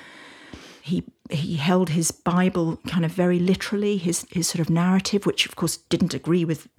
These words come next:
<laughs> was very different to most of the people, all the people that I'd brought to visit, who were scientists and, you know, were really challenged by,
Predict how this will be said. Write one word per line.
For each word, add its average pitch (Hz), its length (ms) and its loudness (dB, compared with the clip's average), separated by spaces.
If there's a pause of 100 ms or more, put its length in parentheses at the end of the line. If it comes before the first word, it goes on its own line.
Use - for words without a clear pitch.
<laughs> - 680 -2
was 175 160 2
very 214 240 6
different 185 440 0
to 160 220 2
most 202 180 8
of - 60 -14
the 185 60 -6
people, 170 260 2
all 240 200 8
the 247 120 8
people - 260 -6
that 160 140 0
I'd 165 180 2
brought - 240 -6
to - 80 -12
visit, - 360 -4 (680)
who 170 120 4
were 147 80 0
scientists 240 800 4
and, 104 180 -2
you 165 100 2
know, 143 120 4
were - 100 -2
really 240 380 0
challenged 226 540 0
by, 135 260 -2